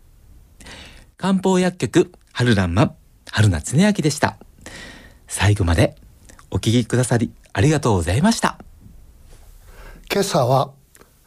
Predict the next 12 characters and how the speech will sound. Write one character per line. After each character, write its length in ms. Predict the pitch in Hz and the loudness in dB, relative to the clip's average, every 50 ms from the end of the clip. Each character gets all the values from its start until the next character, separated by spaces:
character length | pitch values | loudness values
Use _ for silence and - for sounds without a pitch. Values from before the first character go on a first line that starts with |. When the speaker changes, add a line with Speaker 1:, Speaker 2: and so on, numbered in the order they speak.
| _ _ _ _ - | _ _ _ _ -14
Speaker 2:
漢 280 | - - 165 190 190 180 185 - - | -4 -2 0 0 0 0 -2 -2 -2
方 240 | 190 180 180 180 | 0 2 2 2
薬 240 | 175 175 170 170 _ _ - | 0 0 -2 -4 _ _ -6
局 400 | - 147 127 - - - - - _ _ _ | -4 -4 -2 -2 -4 -10 -10 -12 _ _ _
春 320 | _ - - 208 175 156 147 | _ 0 0 2 2 2 0
ら 120 | 139 131 | 0 0
ん 180 | 147 160 151 156 | 2 2 2 2
ま 140 | 156 147 151 | 2 2 0
ん 120 | 156 151 _ _ _ - | -2 -8 _ _ _ -2
店 240 | - 175 175 165 147 | 0 2 2 2 2
主 200 | - - 127 113 | 0 -4 -6 -2
の 320 | 117 131 156 165 - - | 2 4 4 4 2 -2